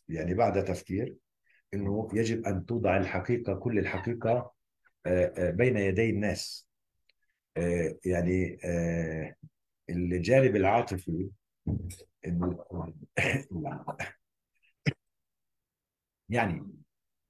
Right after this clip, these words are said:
يجب أن نضع قليلًا، آه، العواطف جانبًا، آه، آه، ونحكي ب-، بالضبط. يعني، كما الطبيب يقول للمريض،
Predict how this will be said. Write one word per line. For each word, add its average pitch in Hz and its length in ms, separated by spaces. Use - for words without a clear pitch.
يجب 113 400
أن 117 100
نضع 117 300
قليلًا، 110 540
آه، 98 280
العواطف 95 600
جانبًا، 98 640
آه، 131 300
آه، 92 240
ونحكي 147 500
ب-، 143 120
بالضبط. 147 460
يعني، 107 260
كما 151 260
الطبيب 123 560
يقول 113 360
للمريض، 110 540